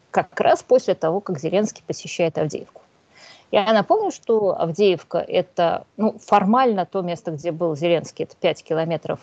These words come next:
от, э, нуля. Ну, это, собственно,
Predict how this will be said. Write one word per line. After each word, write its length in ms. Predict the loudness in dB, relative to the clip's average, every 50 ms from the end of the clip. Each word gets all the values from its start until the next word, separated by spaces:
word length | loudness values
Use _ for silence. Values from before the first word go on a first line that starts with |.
| -10
от, 220 | -6 -4 -4 -4 -6 -8 -6 -4
э, 160 | -2 -2 -2
нуля. 520 | 0 2 2 2 2 2 0 -2 -2 -4 -6 _ _ _ _ _ _ _ _ _ _ _ _ -4
Ну, 420 | 0 4 6 6 6 6 2 -2 -8 _ _ _
это, 460 | -2 0 0 0 0 0 0 0 -2 -4 _ _ _ _ _ _ -16 -14 -8 -4
собственно, 400 | -4 -4 -4 -2 -4 -4 -4 -4